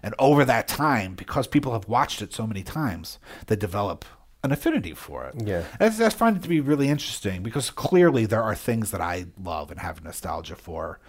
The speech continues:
Speaker 1: uh, now that are from my youth that even, I'm sure there are things, even people from our youth probably. <laughs>
Speaker 2: Yeah, yeah, yeah.
Speaker 1: <laughs> Even that have, like, an affinity for it.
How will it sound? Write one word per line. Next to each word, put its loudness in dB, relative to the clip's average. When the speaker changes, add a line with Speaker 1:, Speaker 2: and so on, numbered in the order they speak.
Speaker 1:
uh, -4
now -4
that -6
are -8
from -8
my -8
youth -14
that -10
even, 0
I'm -6
sure 2
there 2
are -2
things, -6
even 6
people 2
from 0
our 0
youth -12
probably. -4
<laughs> 0
Speaker 2:
Yeah, 4
yeah, 2
yeah. 4
Speaker 1:
<laughs> -
Even 2
that 2
have, 6
like, 6
an 0
affinity 0
for -6
it. -10